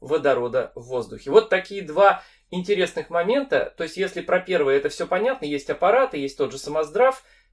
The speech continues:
Потом по ссылочке, кому будет интересно, посмотрите, дорогие друзья, вот под этим видео оставим. А есть ещё и водородная вода, и свойства её уникальны, и как антиоксиданта,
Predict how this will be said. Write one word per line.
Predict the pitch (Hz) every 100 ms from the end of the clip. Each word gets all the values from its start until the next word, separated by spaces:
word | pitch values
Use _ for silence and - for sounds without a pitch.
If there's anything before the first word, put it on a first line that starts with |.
| _
Потом | 156 175 143
по | 165
ссылочке, | - 165 139 - 143
кому | 151 156
будет | 143 143 147
интересно, | 143 147 139 127
посмотрите, | 110 - 151 135 131 123
дорогие | 131 131 127
друзья, | 131 143 147 127
вот | 120
под | - 123
этим | 123 143
видео | 151 254 220
оставим. | 160 - 156 151 143 - - - -
А | 160 165 156 147
есть | 139 190 269 -
ещё | 175 - 196
и | - 196
водородная | 147 170 156 170 175 160 160
вода, | 160 156 139 117
и | 147
свойства | 151 - 208 240 - 185
её | 180 196
уникальны, | - 196 196 185 156 131 127
и | 202
как | 185 208 202
антиоксиданта, | 185 175 147 - 170 226 220 123